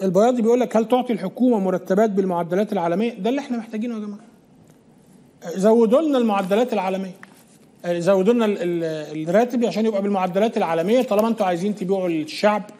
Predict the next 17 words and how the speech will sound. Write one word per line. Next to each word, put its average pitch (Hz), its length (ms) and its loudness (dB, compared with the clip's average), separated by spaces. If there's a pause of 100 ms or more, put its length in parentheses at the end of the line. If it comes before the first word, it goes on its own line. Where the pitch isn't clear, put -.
(360)
كل 196 260 2
حاجة 185 460 0 (240)
بالمعدلات 135 760 -6
العالمية. 226 500 0 (920)
طيب، 226 200 0 (680)
معسكر 277 440 2
الحرامية 240 520 4
بيعمل 226 300 2
فينا 220 200 2
ايه؟ 190 180 -2 (1300)
مصر 226 400 2
ومعسكر 196 960 0
الحرامية، 175 520 -2 (120)
تعال 208 300 2
شوف. - 160 -12 (1800)
مصر 214 440 2
بتستهدف 208 880 0